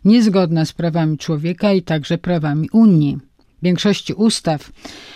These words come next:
ustawy są adaptacją do prawa unijnego, dyrektyw, jednak ustawy o przymusowych szczepieniach do tej pory nie ma w-,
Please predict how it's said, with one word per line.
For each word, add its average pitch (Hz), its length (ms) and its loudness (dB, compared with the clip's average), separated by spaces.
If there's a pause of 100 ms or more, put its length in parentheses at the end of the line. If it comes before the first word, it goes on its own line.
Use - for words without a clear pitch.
(220)
ustawy 208 500 2
są 196 240 0
adaptacją 180 960 -2
do 165 100 0
prawa 175 380 0
unijnego, 185 720 4
dyrektyw, 196 680 0
jednak 165 540 -2 (220)
ustawy 214 420 0
o 196 60 4
przymusowych 196 680 0
szczepieniach 180 500 0
do 185 140 0
tej 196 180 2
pory 196 320 4
nie 240 220 8
ma 185 260 4
w-, - 180 -16